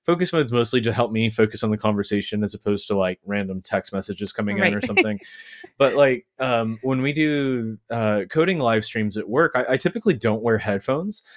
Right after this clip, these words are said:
Speaker 2: Mm-hmm.
Speaker 1: And so I actually need, uh, the, um, the, to make sure that, like, not all the noise is coming in, right? From
Speaker 2: Right.
Speaker 1: Slack, from
Speaker 2: Yeah.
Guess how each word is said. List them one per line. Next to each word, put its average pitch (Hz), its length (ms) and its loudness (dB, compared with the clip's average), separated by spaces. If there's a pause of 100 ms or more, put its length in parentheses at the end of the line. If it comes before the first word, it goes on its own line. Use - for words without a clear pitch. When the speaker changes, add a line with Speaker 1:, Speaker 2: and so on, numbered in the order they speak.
(200)
Speaker 2:
Mm-hmm. 175 160 4
Speaker 1:
And 180 80 6
so 113 600 4
I 127 200 0 (160)
actually 135 420 0
need, 110 640 0 (180)
uh, 101 400 0 (1080)
the, 104 680 4 (380)
um, 90 520 -4 (1120)
the, 107 720 -2 (120)
to - 80 -6
make 131 140 0
sure 131 140 2
that, 113 160 0
like, 113 200 2
not 120 180 2
all 117 160 6
the 110 100 -2
noise 110 340 2
is 104 100 -2
coming 98 300 -2
in, 95 120 -4
right? 104 340 0
From 95 300 0
Speaker 2:
Right. 165 140 2
Speaker 1:
Slack, 104 460 2
from 101 560 2
Speaker 2:
Yeah. 170 260 -2